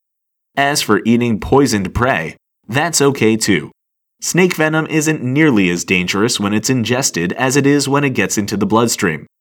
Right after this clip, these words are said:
and the digestive acid in a snake's belly will neutralize the poison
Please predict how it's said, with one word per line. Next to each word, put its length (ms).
and 200
the 60
digestive 680
acid 340
in 160
a 80
snake's 400
belly 400
will 220
neutralize 720
the 120
poison 440